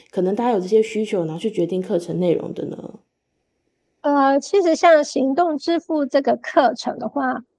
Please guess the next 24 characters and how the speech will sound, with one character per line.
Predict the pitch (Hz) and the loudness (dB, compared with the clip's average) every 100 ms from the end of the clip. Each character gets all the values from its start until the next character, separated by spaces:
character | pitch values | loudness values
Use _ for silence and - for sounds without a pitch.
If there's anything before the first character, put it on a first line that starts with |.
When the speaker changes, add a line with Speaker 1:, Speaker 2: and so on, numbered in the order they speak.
| _ _ _ | _ _ _
Speaker 2:
我 | 262 | -2
想 | - 226 208 - - _ _ _ | 2 2 0 -10 -18 _ _ _
大 | - 269 | -4 -2
家 | 262 262 | 0 0
应 | 262 | 2
该 | 254 | 2
很 | 233 254 | 2 0
有 | 233 | 0
印 | 277 233 | 0 0
象， | 247 233 | 0 -2
就 | 220 | -6
是 | 214 - 214 220 254 269 _ _ _ _ | -8 -6 -6 -6 -8 -16 _ _ _ _
最 | - | 2
近 | 262 254 | 4 4
的 | 226 | 2
诈 | 214 226 | 2 0
骗 | 214 233 226 _ | 0 -2 -4 _
案 | - 254 | -2 0
件 | 247 240 233 - | 2 0 -2 -6
层 | - 233 | -6 -2
出 | 214 226 | 0 -2
不 | 254 | -4
穷， | - | -4
Speaker 1:
嗯。 | 220 | -6